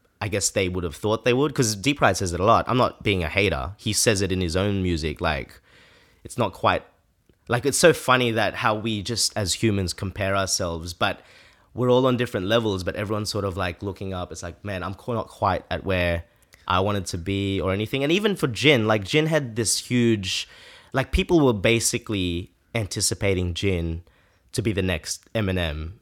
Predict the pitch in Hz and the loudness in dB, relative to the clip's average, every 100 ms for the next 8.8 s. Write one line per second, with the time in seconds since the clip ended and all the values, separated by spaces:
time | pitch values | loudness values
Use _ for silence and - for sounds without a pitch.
0 | _ _ _ _ 147 143 120 - 101 143 | _ _ _ _ 0 0 -2 -6 -4 -2
1 | 123 117 131 131 - 139 120 110 101 92 | 0 0 2 2 4 4 4 4 2 0
2 | _ - 113 110 101 95 95 - 95 87 | _ -6 -2 -2 0 0 -2 -2 0 0
3 | 87 - 80 - 95 85 90 85 107 101 | -2 -6 -8 -4 -2 -2 -4 0 0 0
4 | 98 82 85 90 - 113 107 98 104 117 | -2 -2 0 0 -2 -4 -2 -4 -2 0
5 | 120 190 - - - 113 147 156 139 120 | 0 -4 -8 -10 -10 4 6 6 2 0
6 | 117 - - 117 107 117 104 95 90 92 | 0 0 -2 -2 0 0 0 0 0 0
7 | 92 90 90 - _ _ _ _ _ - | 0 0 -4 -8 _ _ _ _ _ -6
8 | 104 98 90 85 90 85 82 87 | -2 0 -2 0 0 0 -2 -6